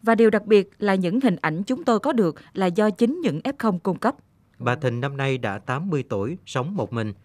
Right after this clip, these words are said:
Speaker 2: Khi biết mình mắc covid mười chín, bà thông báo cho người quen để hàng ngày tiếp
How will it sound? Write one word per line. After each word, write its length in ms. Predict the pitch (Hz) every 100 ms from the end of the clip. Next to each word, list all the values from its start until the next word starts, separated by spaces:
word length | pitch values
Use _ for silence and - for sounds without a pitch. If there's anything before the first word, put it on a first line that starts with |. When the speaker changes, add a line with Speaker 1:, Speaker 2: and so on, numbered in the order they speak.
| _
Speaker 2:
Khi 140 | - 127
biết 240 | 135 190
mình 180 | 120 104
mắc 180 | 104 165
covid 240 | - 120 156
mười 140 | 117
chín, 260 | 104 127 208 - _
bà 140 | - 120
thông 180 | 151 135
báo 240 | 123 175 202
cho 120 | 139
người 180 | 120 113
quen 260 | 120 123 117 _
để 240 | 113 110 143
hàng 180 | 113 101
ngày 220 | 104 104
tiếp 240 | 101 165